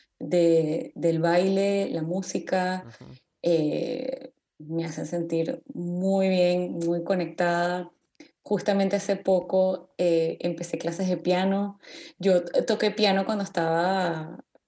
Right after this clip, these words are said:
Speaker 1: pequeña, pero bueno, hace muchísimo tiempo, y siempre he tenido una conexión muy grande con la música, y, y lo retomé, y eso me llena muchísimo. Eh,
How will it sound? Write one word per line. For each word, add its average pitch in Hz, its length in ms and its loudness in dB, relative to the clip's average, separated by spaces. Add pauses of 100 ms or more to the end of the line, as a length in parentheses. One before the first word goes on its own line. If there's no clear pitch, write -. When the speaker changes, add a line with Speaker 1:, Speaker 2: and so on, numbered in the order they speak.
(160)
Speaker 1:
pequeña, 165 520 0
pero - 160 -4
bueno, - 220 -8
hace 156 180 -8
muchísimo 170 480 -4
tiempo, 170 580 -2 (440)
y 190 140 0
siempre 175 300 2
he - 20 2
tenido 180 200 2
una 180 100 0
conexión 175 360 -2
muy 170 100 2
grande 175 260 0
con 175 140 0
la 160 80 -2
música, 196 840 -2 (220)
y, 160 600 0 (960)
y 208 140 0
lo 185 100 4
retomé, 175 720 0
y 165 140 0
eso 165 440 0 (340)
me 170 240 0
llena 160 240 0
muchísimo. 185 840 -2 (1200)
Eh, 180 880 4